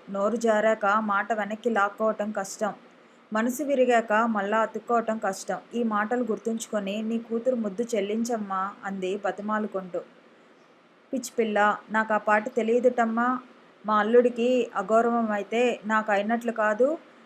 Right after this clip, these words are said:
ఇదివరకల్లా అయితే ఎవరో శివయ్య తమ్ముడు కానీ ఇప్పుడు రాఘవయ్య గారు అల్లుడు, అనురాధ మగడు. పూర్వంలా ఎలా జరుగుతుంది? మామగారితో పాటు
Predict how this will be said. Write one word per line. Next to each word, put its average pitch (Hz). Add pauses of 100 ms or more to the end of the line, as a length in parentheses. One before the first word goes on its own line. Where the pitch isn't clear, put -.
(120)
ఇదివరకల్లా 214
అయితే 214
ఎవరో 214
శివయ్య 220
తమ్ముడు 208
కానీ 220
ఇప్పుడు 220
రాఘవయ్య 208
గారు 226
అల్లుడు, 196 (220)
అనురాధ 214
మగడు. 208 (1040)
పూర్వంలా 247
ఎలా 208
జరుగుతుంది? 233
మామగారితో 226
పాటు 214